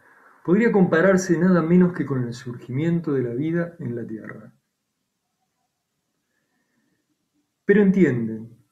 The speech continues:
que la resolución favorable de semejante encrucijada depende, por una parte, de que los humanos seamos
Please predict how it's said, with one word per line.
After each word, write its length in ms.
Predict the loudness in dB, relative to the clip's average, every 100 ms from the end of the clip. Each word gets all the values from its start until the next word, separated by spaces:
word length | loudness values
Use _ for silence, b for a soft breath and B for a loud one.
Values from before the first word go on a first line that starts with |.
| _ _ _ _ _ _ _ _ _ _ _ _
que 80 | 0
la 100 | 2
resolución 640 | 2 0 -4 0 4 4
favorable 720 | 2 0 2 2 2 0 -4
de 160 | -8 -10
semejante 540 | -12 -12 -8 -8 -6
encrucijada 1500 | -4 -6 -8 -16 _ _ -20 -20 -10 -4 -2 -4 -10 -18 _ _ _ -18
depende, 640 | -14 -4 -2 -2 -8 -16 -20 _
por 140 | -10
una 160 | -6 -4
parte, 440 | -4 -6 -8 -16 -20 _ _ _ _ _ _ _ _ _ _ _ _ _ -12
de 100 | -4
que 80 | 0
los 160 | 0
humanos 340 | 2 4 4 4
seamos 540 | 2 0 -2 -10 _